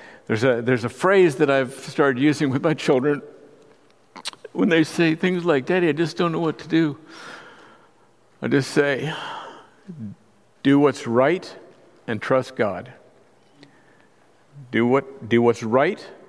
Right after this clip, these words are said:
and trust God. Don't worry that you think the outcome might not be favorable if you do things God's way.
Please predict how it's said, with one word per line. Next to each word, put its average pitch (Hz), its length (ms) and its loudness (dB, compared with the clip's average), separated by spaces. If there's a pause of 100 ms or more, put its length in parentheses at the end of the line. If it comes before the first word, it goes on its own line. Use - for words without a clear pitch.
(180)
and 117 160 -6
trust 139 300 -2
God. 185 340 -4 (1040)
Don't 156 340 2
worry 143 400 4
that 127 220 0
you 147 100 4
think 147 300 0
the 139 140 4
outcome 143 560 2
might 131 220 2
not 139 180 -2
be 131 100 2
favorable 113 840 0 (420)
if 123 140 -4
you 123 80 2
do 135 160 4
things 127 340 -2
God's 113 300 0
way. 113 320 0